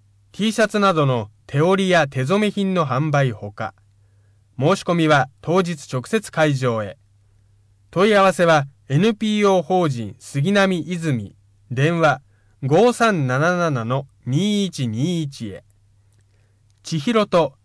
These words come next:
千尋が愛した画家たち。日時、十一月十七日水曜から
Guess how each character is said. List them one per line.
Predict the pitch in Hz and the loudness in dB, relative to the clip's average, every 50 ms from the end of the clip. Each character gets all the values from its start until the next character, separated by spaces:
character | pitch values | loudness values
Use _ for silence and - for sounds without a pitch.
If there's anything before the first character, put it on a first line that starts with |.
| _ _ | _ _
千 | - - 170 170 | -10 -8 -6 -4
尋 | - 247 254 247 233 | -2 0 2 2 2
が | 220 214 208 196 | 2 0 0 0
愛 | 208 220 214 196 156 | 0 0 0 0 -2
し | - - | -4 -4
た | 143 120 | -6 -4
画 | 107 117 113 - | -4 -6 -8 -6
家 | 165 160 | -6 -6
た | 139 117 107 | -6 -8 -10
ち。 | - - - - - _ _ _ _ _ _ _ _ _ _ _ _ _ _ _ _ _ _ _ _ _ _ _ _ _ - | -12 -14 -20 -20 -20 _ _ _ _ _ _ _ _ _ _ _ _ _ _ _ _ _ _ _ _ _ _ _ _ _ -4
日 | 135 175 214 202 - 185 139 | -2 -2 -2 -2 -4 -6 -6
時、 | 120 117 101 - _ _ _ _ _ _ _ _ - | -8 -8 -10 -14 _ _ _ _ _ _ _ _ -8
十 | 135 123 120 151 208 247 262 | -6 -4 -2 0 0 0 -2
一 | 226 - 247 226 | -2 -2 -2 0
月 | 220 214 208 202 175 | 0 0 0 -2 -4
十 | 139 131 180 214 214 | -2 -2 -2 -2 -4
七 | - - - 202 | -6 -6 -4 -2
日 | 196 190 170 - | -2 -2 -2 -6
水 | - - - 151 185 202 196 | -10 -8 -4 -4 -2 0 2
曜 | 196 185 165 143 | 0 0 0 0
か | 135 123 | 0 0
ら | 123 - 104 - | 0 0 -2 -4